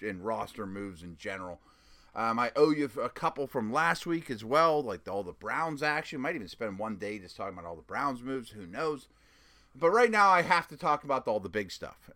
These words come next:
And Case Keenum was kind of the first shoe to drop in the quarterback world. Well, first of all, well, we'll get, um, I just went off script for a second. I don't have a script anyways.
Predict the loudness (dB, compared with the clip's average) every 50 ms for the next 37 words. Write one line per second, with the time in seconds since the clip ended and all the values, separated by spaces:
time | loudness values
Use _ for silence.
0 | _ 4 6 6 6 6 4 0 -2 -4 -8 _ _ _ _ _ _ _ _ _
1 | _ _ -20 -20 _ _ -2 2 4 4 6 4 4 0 -2 0 0 2 2 2
2 | 0 0 0 0 0 0 -2 -4 -2 0 2 2 2 2 0 -2 -2 -4 -6 -4
3 | 0 2 2 4 2 0 -2 -4 -6 -6 -4 -4 -2 -2 -2 -4 -6 -6 -8 -8
4 | -6 -8 -6 0 2 4 4 4 4 2 -2 -6 -12 -20 -20 -20 -20 -20 -20 _
5 | _ _ _ -8 -6 -4 -4 -6 -6 -2 0 0 0 0 -2 -4 -4 -4 -6 -8
6 | -8 -8 -8 -8 -10 -14 _ -20 -20 -20 _ _ _ _ _ _ _ _ _ _
7 | _ -2 6 8 8 8 8 6 6 6 6 6 6 6 6 4 0 -6 _ _
8 | _ _ _ _ -20 -16 -12 -10 -8 -4 -4 -4 -4 -4 -8 -14 -18 -18 -18 -16
9 | -16 -12 -8 -8 -6 -4 -4 -4 -4 -4 -6 -8 -2 2 4 4 4 4 2 0
10 | -2 -2 -2 0 0 -2 0 0 -2 -2 -2 -4 -8 -10 -10 -10 -10 -10 -10 -12
11 | -14 -16 -18 -14 -12 -12 -12 -12 -14 -16 -14 -16 -18